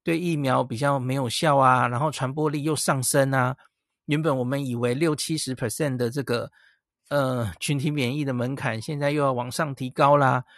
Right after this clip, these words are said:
原本预期恢复自然生活的想望都被延后了，吼。Delta 是一个 game changer，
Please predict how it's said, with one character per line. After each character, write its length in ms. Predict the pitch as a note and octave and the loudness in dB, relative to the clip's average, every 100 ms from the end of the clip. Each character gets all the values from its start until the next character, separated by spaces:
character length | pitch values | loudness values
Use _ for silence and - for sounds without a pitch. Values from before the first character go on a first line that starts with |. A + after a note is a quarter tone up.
| - - _ _ _ | -20 -20 _ _ _
原 140 | F3 E3 | -6 -4
本 160 | D3+ | -4
预 100 | F3+ | -4
期 180 | D#3 D3 | -4 -4
恢 240 | B2+ C#3+ D#3 | -2 0 0
复 180 | F3+ D#3 | -4 -8
自 200 | - D#3 | -4 -2
然 200 | C3+ C3 | -2 -4
生 260 | D3 D3+ | -6 -6
活 200 | C#3 B2+ | -4 -4
的 360 | C3 B2+ B2 B2 | -2 -2 -4 -8
想 300 | - A2+ A2 | -6 -6 -2
望 300 | D3+ C#3 B2+ | 0 0 -2
都 360 | C#3 C3+ C#3 D3 | -4 -4 -6 -8
被 200 | D#3 C3+ | -6 -4
延 300 | B2 A#2 B2+ | -4 -4 -4
后 280 | F3 C3+ B2+ | -2 -2 -4
了， 100 | A#2+ | -8
吼。 200 | A#2 - _ _ _ _ _ _ _ _ - | -8 -10 _ _ _ _ _ _ _ _ 0
Delta 360 | F#3 F#3+ D#3 | 2 4 2
是 160 | C3+ E3+ | 0 0
一 40 | |
个 100 | D3 | -2
game 260 | C#3 C#3 C3+ | -2 -4 -6
changer， 400 | B2 A#2+ A#2 | -4 -4 -4